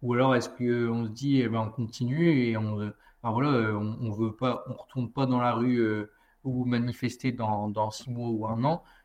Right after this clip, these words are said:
et on insiste et puis on demande vraiment ce qu'on, enfin, euh,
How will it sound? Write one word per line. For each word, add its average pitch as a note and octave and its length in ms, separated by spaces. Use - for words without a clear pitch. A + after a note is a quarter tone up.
et A2+ 180
on G#2+ 340
insiste A2 460
et C3+ 80
puis - 220
on A#2 120
demande A#2 360
vraiment G#2+ 320
ce - 80
qu'on, G#2+ 340
enfin, G#2+ 200
euh, G#2 180